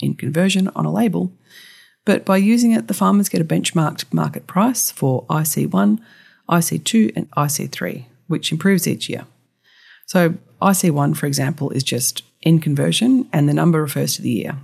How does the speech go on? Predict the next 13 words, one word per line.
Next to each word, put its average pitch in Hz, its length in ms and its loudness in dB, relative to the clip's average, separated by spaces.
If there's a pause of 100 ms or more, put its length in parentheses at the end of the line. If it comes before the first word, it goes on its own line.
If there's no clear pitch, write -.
(140)
So - 440 -2
I 185 140 2
C 180 200 0
one 143 340 -2
is 143 300 -2 (520)
inconversion 175 560 4
cotton 139 420 -2
from 147 160 -2
the 143 60 0
first 160 360 2
year 113 120 -2
of - 80 -4
transitioning. - 640 -6